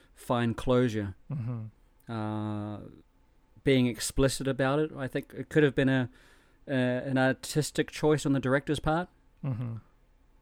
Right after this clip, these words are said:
Speaker 1: to be as, you know, "Please tell me a story," and be as graphic as you can.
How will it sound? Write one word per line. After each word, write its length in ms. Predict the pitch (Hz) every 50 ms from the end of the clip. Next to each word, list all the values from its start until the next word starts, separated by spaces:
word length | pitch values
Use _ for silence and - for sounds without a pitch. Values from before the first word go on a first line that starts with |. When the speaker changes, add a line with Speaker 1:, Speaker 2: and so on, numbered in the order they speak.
| _ _ _
Speaker 1:
to 140 | - 139 127
be 240 | 110 131 127 123 123
as, 220 | 123 120 113 113
you 80 | 131 135
know, 180 | 131 127 123 - -
"Please 280 | - - 139 135 131
tell 180 | - - 143 131
me 80 | 127 131
a 40 | 123
story," 280 | - - 131 131 131 127
and 100 | 120 110
be 200 | 123 123 123 120
as 180 | 117 113 110 -
graphic 420 | - 123 127 131 - - - -
as 80 | 120 107
you 60 | 110
can. 360 | - - 123 113 107 101 98